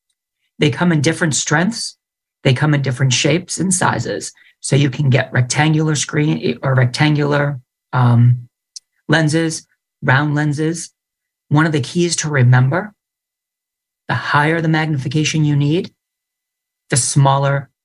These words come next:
the lens is. That's just the science behind optics. So again, the higher magnification you need, the smaller that field of vision is gonna be and the smaller that lens is.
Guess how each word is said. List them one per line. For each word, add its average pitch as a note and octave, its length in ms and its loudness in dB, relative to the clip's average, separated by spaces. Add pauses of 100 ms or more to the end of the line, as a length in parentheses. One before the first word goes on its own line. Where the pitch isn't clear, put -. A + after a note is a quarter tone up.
(140)
the C#3+ 100 0
lens B2 380 4
is. A#2+ 600 -4 (360)
That's - 200 0
just - 420 -2
the B2+ 60 -2
science B2 440 4
behind A#2+ 400 2
optics. - 640 -6 (640)
So B2+ 580 2 (240)
again, C3 640 2 (320)
the B2+ 300 -2 (160)
higher D#3 400 0
magnification D#3+ 720 -2
you D#3+ 100 2
need, E3 400 0 (460)
the - 80 -4
smaller C#3 560 2
that C3 180 -2
field C3+ 300 -2
of B2 60 4
vision B2+ 280 2
is B2 120 4
gonna B2+ 180 2
be B2 240 4
and B2+ 100 0
the A2+ 60 -2
smaller A#2+ 460 2
that A2+ 260 -4
lens A#2 300 2
is. - 360 -6